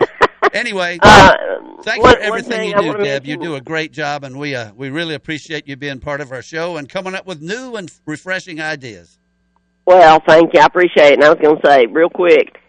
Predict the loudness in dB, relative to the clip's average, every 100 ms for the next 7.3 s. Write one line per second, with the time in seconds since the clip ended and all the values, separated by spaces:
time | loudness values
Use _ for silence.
0 | _ 0 6 8 8 8 8 8 6 6
1 | 2 4 4 6 4 6 8 8 6 6
2 | 4 4 2 6 6 4 0 -4 0 4
3 | 6 4 0 -2 0 2 2 2 2 2
4 | 2 2 0 -8 -6 -2 -2 -2 -2 0
5 | 0 0 -4 -8 -4 0 2 2 0 -6
6 | -10 -8 -8 -6 -4 0 2 2 2 0
7 | -2 -8